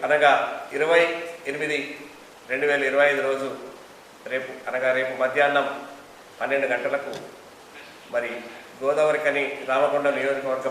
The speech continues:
మహాసభకు రాబోతున్నారు. దీనికి, దీనికి ఈ సభను పురస్కరించుకొని రేపు శ్రీలక్ష్మి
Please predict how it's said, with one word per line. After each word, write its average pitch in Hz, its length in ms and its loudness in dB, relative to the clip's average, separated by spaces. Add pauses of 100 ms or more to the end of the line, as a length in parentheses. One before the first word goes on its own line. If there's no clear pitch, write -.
మహాసభకు 127 500 -2
రాబోతున్నారు. 127 560 0 (1040)
దీనికి, 156 460 -4 (1400)
దీనికి 151 360 -4 (360)
ఈ - 20 -10 (140)
సభను 160 320 4 (260)
పురస్కరించుకొని 143 720 -4 (300)
రేపు 139 220 -4 (1400)
శ్రీలక్ష్మి 170 560 0